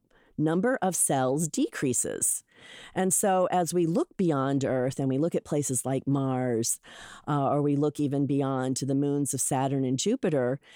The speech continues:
these environments are much more extreme than Earth, much less hospitable. And so just because of what we know about Earth, the h-, hosp-,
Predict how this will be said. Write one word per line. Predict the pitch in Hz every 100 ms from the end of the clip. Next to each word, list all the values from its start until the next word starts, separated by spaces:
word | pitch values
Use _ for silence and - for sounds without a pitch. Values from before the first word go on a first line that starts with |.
| - -
these | 294 381 554
environments | 349 185 160 160 156 147 156 -
are | 151 147 143 151
much | 135 156 202 330 -
more | 196 151
extreme | 139 - - 147 131 127
than | 127 123
Earth, | - 120 120 -
much | 151 165 202 294 -
less | 170 151 143
hospitable. | - 131 - - 143 139 143 95 87 - - - 190
And | 196
so | - 208 190 180 - - - -
just | - 233 311 -
because | 247 202 180
of | 175
what | 170
we | 170
know | 156 151 147
about | 147 135 135
Earth, | - 147 147 - - _ - _ _
the | 147 143 -
h-, | - - - -
hosp-, | 190 -